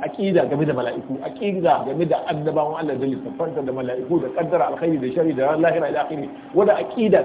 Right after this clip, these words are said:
tatacciya da Qur'ani yake kunshe da ita da nasoshin shari'a. Sannan wa shara'il ahdila,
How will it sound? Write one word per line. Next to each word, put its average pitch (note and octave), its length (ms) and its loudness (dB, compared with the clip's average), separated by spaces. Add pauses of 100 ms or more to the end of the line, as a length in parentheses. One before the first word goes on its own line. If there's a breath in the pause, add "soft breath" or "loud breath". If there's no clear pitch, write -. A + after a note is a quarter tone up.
tatacciya F3 500 0
da D3+ 80 -2
Qur'ani D#3 320 -2
yake C#3 140 -2
kunshe C3+ 320 -2
da C3+ 80 0
ita C3+ 140 -2
da B2+ 120 -2
nasoshin D3 380 -4
shari'a. B2+ 360 -4 (1000)
Sannan D3+ 200 6
wa G3 120 8
shara'il E3 420 4
ahdila, C3 400 -4